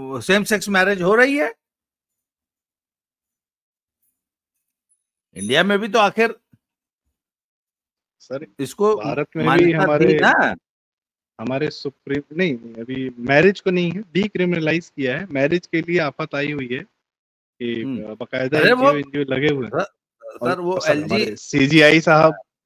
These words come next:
Speaker 2: Harvard से पढ़ के आए हैं सर।
Speaker 1: हाँ।
Speaker 2: Harvard से
Speaker 1: एलजी,
Speaker 2: पढ़े हुए हैं
Speaker 1: एलजी
Speaker 2: सर, तो
Speaker 1: को, एलजी को तो decriminalize कर दिया।
Speaker 2: हम्म।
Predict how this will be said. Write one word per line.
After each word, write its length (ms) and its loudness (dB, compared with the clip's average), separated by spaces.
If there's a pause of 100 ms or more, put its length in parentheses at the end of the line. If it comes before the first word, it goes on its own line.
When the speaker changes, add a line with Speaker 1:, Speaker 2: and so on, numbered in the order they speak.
(240)
Speaker 2:
Harvard 300 2
से 140 -8
पढ़ 220 -6
के 140 -8
आए 140 -8
हैं 140 -18
सर। 140 -20 (480)
Speaker 1:
हाँ। 360 -4 (680)
Speaker 2:
Harvard 340 -4
से 60 -4
Speaker 1:
एलजी, 140 -2
Speaker 2:
पढ़े 200 0
हुए 100 2
हैं 80 6
Speaker 1:
एलजी 280 0
Speaker 2:
सर, 40 0
तो 120 -6
Speaker 1:
को, 240 -6 (320)
एलजी 260 2
को 120 0
तो 120 6
decriminalize 680 2
कर 180 2
दिया। 240 4 (1000)
Speaker 2:
हम्म। 180 -6